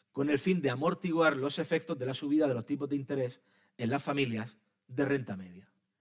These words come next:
Estamos compensando la voracidad fiscal del Gobierno de España, dando oxígeno a las economías familiares, al mismo tiempo que hemos apoyado a las empresas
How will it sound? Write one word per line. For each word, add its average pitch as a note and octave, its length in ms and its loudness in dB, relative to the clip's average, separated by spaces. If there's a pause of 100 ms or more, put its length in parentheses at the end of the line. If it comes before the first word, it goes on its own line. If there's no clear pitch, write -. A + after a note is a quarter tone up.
(680)
Estamos G3+ 600 6 (260)
compensando C#3 720 2
la E3+ 120 10
voracidad C3+ 440 4
fiscal D#3 380 4
del D#3 140 4
Gobierno D#3 360 2
de D#3+ 80 0
España, F3+ 540 -4 (320)
dando E3+ 420 4
oxígeno F#3+ 500 4
a - 20 6
las F3 160 6
economías C#3 380 -2
familiares, E3 560 0 (380)
al E3 140 6
mismo F3+ 200 6
tiempo E3 280 4
que D3 60 4
hemos D3+ 180 0
apoyado C#3+ 540 2 (440)
a - 80 2
las - 180 2
empresas B2 580 -2